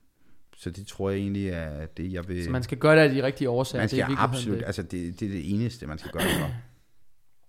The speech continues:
Speaker 2: Jamen, øh, jeg tænker, det er det. Det tænker, det er en meget god måde at slutte af på. Øh, det var afsnit, hvad? Enogtyve? Enogtyve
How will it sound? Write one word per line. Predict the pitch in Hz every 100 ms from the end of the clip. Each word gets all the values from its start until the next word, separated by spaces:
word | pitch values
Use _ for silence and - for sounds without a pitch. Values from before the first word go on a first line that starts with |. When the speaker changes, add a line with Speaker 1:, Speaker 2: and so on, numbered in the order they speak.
| - - - _ _ _ -
Speaker 2:
Jamen, | 147 139 139
øh, | 131 127 123 120 117 117 120 - - - _ 151
jeg |
tænker, | - 147 175
det |
er | 156
det. | 180 233 -
Det | 143
tænker, | - 165
det | 160
er |
en | 147
meget | 143
god | 160
måde | 156
at | 143
slutte | 135 151
af | 175
på. | - 196 - _ _ _ _ - 143
Øh, | 139 135 131 127 123
det | 170
var | 143 123
afsnit, | 127 135 - 139 123
hvad? | 127 151 180 -
Enogtyve? | 202 190 196 226 - _ - - - _ - - -
Enogtyve | 175 185 170 185 214